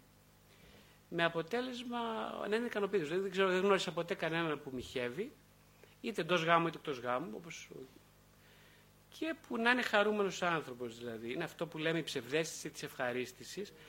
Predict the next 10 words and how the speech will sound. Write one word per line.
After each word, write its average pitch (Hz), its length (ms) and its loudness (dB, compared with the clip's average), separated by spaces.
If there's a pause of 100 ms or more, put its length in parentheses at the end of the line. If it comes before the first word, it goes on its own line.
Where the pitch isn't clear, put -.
(320)
Δεν, 240 360 -2
ποτέ 170 280 2
ανάγεται 170 680 4
σε 160 140 -8
χαρά. 160 560 6 (120)
Καταλάβατε; 127 640 -4 (380)
Δεν 240 140 4
ανάγεται 139 400 4
σε - 140 -10
χαρά. 101 380 -10